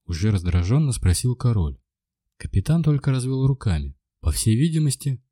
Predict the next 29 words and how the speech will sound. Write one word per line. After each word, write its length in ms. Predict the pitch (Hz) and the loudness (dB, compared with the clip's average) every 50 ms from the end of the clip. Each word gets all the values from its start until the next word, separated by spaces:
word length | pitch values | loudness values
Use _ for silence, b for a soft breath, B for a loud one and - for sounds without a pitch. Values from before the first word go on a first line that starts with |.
| _ - | _ -4
ему 260 | 87 90 110 139 147 | 0 2 2 4 4
нечего 440 | 147 156 139 107 - - 92 87 85 | 4 2 2 0 0 -2 -2 -2 -2
было 200 | 85 87 85 78 | -2 -2 -2 -2
сказать 340 | - - 92 98 131 139 | -2 -2 -2 -2 -2 -2
своему 360 | - - 104 98 104 117 117 - | -2 -2 -2 0 0 -2 -2 -2
повелителю. 680 | - 113 113 110 101 87 80 - - 73 73 71 - _ _ _ _ _ _ _ _ _ _ - | -2 -2 0 0 -2 -2 -4 -4 -6 -8 -8 -8 -12 _ _ _ _ _ _ _ _ _ _ -8
«Господа, 640 | 92 90 85 - - - 85 82 101 120 143 135 - _ _ _ _ _ _ | -4 -4 -4 -4 -2 -2 -2 0 0 0 0 -2 -6 _ _ _ _ _ _
подождите 540 | - 98 92 98 95 90 110 131 135 - 147 | -2 0 2 2 2 2 0 -4 -2 0 0
меня, 240 | 139 139 135 135 127 | 2 2 2 2 2
я 160 | 117 107 98 | 2 2 2
думаю, 260 | 95 123 131 135 123 | 2 2 2 2 2
что 160 | 110 - 110 | 0 0 -2
скоро 300 | - - - - 120 117 | -2 0 2 2 4 4
вернусь, 400 | 113 107 104 104 123 143 143 - | 4 4 2 2 2 0 0 2
и 40 | 107 | 2
мы 120 | 104 113 - | 2 2 2
продолжим», 640 | - 113 113 113 104 92 80 76 - 80 76 73 _ _ _ _ _ _ _ _ - | 2 2 2 2 0 0 -2 -2 -4 -6 -8 -10 _ _ _ _ _ _ _ _ -8
обратился 580 | - 87 87 92 92 - - 175 165 - - - | -2 0 2 2 2 2 2 2 2 2 0 0
к 60 | - | 2
нашей 280 | 131 135 127 - 107 - | 2 2 2 2 0 0
компании 540 | - 95 98 - 127 135 135 131 127 120 | 0 0 2 2 4 4 4 4 2 0
Аргест. 500 | 113 113 110 107 92 80 73 71 - - _ _ _ _ _ _ _ _ _ - | -2 -2 -2 -2 -4 -4 -4 -6 -8 -14 _ _ _ _ _ _ _ _ _ -4
«Грей, 280 | 95 101 123 135 104 87 | 0 2 2 2 2 2
давай 320 | 90 104 120 143 131 110 | 2 2 4 4 4 2
веди 300 | 107 120 131 139 135 104 | 2 2 2 2 2 2
их 120 | 90 - | 2 0
в 40 | - | 0
приёмный 400 | - 104 107 110 104 95 98 104 | 2 4 6 6 6 4 2 2
зал, 380 | 104 98 98 85 76 69 - | 0 0 -2 -4 -4 -6 -10